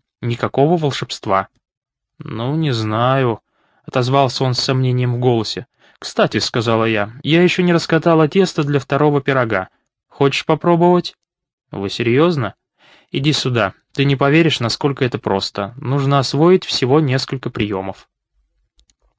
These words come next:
Он подошел и встал рядом со мной. Я переложила готовое тесто на противень, насыпала на доску новую порцию муки и плюхнула сверху остаток теста.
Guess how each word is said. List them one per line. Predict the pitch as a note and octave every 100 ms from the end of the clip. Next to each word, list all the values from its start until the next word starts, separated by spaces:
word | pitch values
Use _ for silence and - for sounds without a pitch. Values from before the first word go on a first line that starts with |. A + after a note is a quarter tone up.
| _ _ _ _ _
Он | C3 B2+
подошел | C3+ C3 - D#3+ F3
и |
встал | - - C3+ C#3
рядом | A2+ A2+ A#2+
со | - A2+
мной. | G#2 A2 G#2+ G2+ _ _ _ _ _ _
Я | C#3+ E3
переложила | E3 E3 E3 D3 D#3+ D3
готовое | D3 D#3 C#3+ C#3 C3
тесто | C#3 C3 -
на | A#2 A2
противень, | A2 C#3 C3+ C#3+ D3 C#3+ _ _ _ _
насыпала | B2+ C3+ - F3+ E3+ D#3
на | D3+
доску | C#3 D3 - -
новую | C3+ C3+ B2+ B2+
порцию | - A#2+ - - G#2+
муки | G#2+ G2+ D#3+ F3+
и | D3+
плюхнула | - C#3 E3 D#3+ D3
сверху | C3+ A#2 A#2+ - B2
остаток | - A2 G2+ -
теста. | - G2+ - -